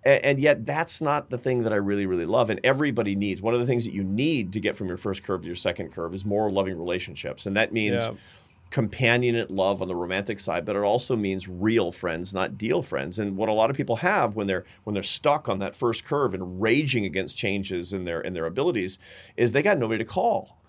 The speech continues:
Speaker 1: They have nobody to help them. They have nobody who cares and loves them enough through thick and thin to not think less of them. You know, we're really worried about what people around us think if we're,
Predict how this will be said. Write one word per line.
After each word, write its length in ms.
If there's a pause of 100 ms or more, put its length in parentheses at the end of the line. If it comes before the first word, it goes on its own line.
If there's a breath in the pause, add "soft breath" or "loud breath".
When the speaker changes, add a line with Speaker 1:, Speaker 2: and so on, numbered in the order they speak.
(160)
Speaker 1:
They 80
have 120
nobody 240
to 60
help 260
them. 180
They 60
have 120
nobody 240
who 100
cares 420
and 120
loves 340
them 180
enough 420 (560 loud breath)
through 240
thick 220
and 140
thin 500
to 160
not 220
think 280
less 400
of 140
them. 180
You 60
know, 80
we're 80
really 500
worried 380
about 220
what 100
people 240
around 260
us 140
think 420
if 200
we're, 240